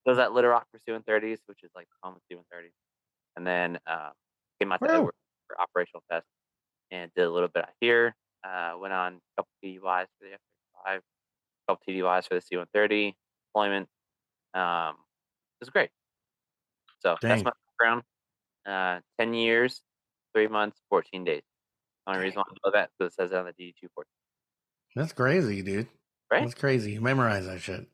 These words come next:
Speaker 1: So
Speaker 2: Hey.
Speaker 1: I know who you are. Nobody else does. So who the hell are you?
Speaker 2: So question, before I go into my intro, uh, isn't Little Rock home of, um, Bill Clinton too? Isn't he from there?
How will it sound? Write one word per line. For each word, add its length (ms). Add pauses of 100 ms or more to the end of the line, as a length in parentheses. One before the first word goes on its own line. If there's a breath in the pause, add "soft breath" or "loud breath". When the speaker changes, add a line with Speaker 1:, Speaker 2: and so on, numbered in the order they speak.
(200)
Speaker 1:
So 220 (180)
Speaker 2:
Hey. 240
Speaker 1:
I 60 (160)
know 60
who 100
you 200
are. 120 (460)
Nobody 260
else 220
does. 160 (320)
So 240
who 280
the 160
hell 140
are 80
you? 60 (760)
Speaker 2:
So 320
question, 760 (680)
before 340
I 120
go 180
into 100
my 240
intro, 420 (360 loud breath)
uh, 320 (640)
isn't 320
Little 240
Rock 300
home 300
of, 360 (640)
um, 440 (500)
Bill 140
Clinton 320
too? 240 (320)
Isn't 180
he 60
from 220
there? 240